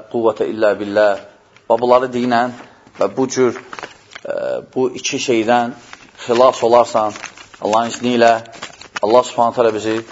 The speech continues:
bu iki şeydən uzaq etsin və Allah Subhanahu taala bizi bu iki şeydən qorusun. Allah Subhanahu taala müsəlmanlara kömək olsun. Aqulu həzə və estağfirullah li və ləkum və lisa'il muslimin min kulli zəm.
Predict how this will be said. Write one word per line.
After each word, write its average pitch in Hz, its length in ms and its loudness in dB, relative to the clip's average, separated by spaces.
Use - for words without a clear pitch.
bu - 80 -6
iki - 120 -14
şeydən 110 400 -2
uzaq 113 280 4
etsin 107 400 -8
və 92 60 0
Allah 107 200 2
Subhanahu 107 280 -2
taala 107 140 -2
bizi 104 280 -6
bu 104 80 -10
iki - 240 -16
şeydən 110 280 -2
qorusun. 123 500 0
Allah 117 200 2
Subhanahu 113 280 -2
taala 113 180 -2
müsəlmanlara 113 520 0
kömək 110 280 -2
olsun. 104 300 -8
Aqulu 113 360 2
həzə 113 160 2
və 107 100 0
estağfirullah 110 680 0
li 117 120 0
və 101 140 0
ləkum 113 280 -4
və 101 120 -6
lisa'il 113 480 -6
muslimin 110 420 -14
min 101 100 -14
kulli 113 200 -12
zəm. 113 220 -4